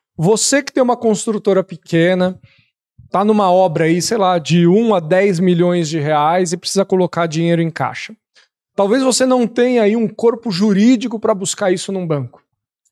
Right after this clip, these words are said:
E isso vai dificultar a sua vida e você talvez vai ficar empacado por não conseguir fazer a sua obra acontecer. Bom, vamos colocar o Ricardo aqui, ele precisa captar dez milhões de reais. Ele vai emitir dez milhões de tokens,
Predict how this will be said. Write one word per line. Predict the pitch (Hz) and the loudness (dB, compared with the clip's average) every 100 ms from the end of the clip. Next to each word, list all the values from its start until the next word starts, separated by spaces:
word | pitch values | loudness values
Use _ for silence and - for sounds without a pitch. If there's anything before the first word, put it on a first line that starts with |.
| _ _ _ | _ _ _
E | 147 151 | 0 0
isso | 175 196 | 0 0
vai | 196 | -2
dificultar | 190 - - 170 160 | -2 -8 -10 -4 -4
a | |
sua | - 202 | -2 -2
vida | 165 196 | -2 -6
e | 226 | -6
você | 240 254 | -6 -2
talvez | 262 220 220 | 0 2 0
vai | 226 | -2
ficar | - | -4
empacado | 226 208 - 226 - 190 202 | -4 -6 -8 -6 -4 -4 -4
por | 208 247 | -8 -4
não | 226 262 | -4 -4
conseguir | - - 220 220 | -6 -6 -4 -6
fazer | - 220 165 180 269 | -4 -2 -2 -2 -4
a | |
sua | 233 262 | -6 -2
obra | 240 240 | -2 -2
acontecer. | 269 277 - 180 - | -4 -10 -12 -14 -4
Bom, | 214 175 - _ - - _ _ _ - | -2 -2 -6 _ -20 -20 _ _ _ -2
vamos | 202 | 0
colocar | 294 254 247 | 2 2 4
o | 226 | 2
Ricardo | 226 214 190 | 2 0 0
aqui, | 214 | -2
ele | 220 | -4
precisa | - 226 | -4 -4
captar | 220 - 214 | -4 -2 -2
dez | 175 202 208 | 2 2 2
milhões | 196 202 190 180 | 0 0 2 2
de | 180 | 0
reais. | 170 147 139 | 0 0 -2
Ele | 160 165 | -4 -2
vai | 190 | 0
emitir | 196 196 196 | 0 -2 -2
dez | 165 175 165 | 2 2 2
milhões | 180 165 156 151 | 2 2 0 -2
de | 202 | -4
tokens, | - 190 208 226 226 - | 0 0 0 -6 -10 -12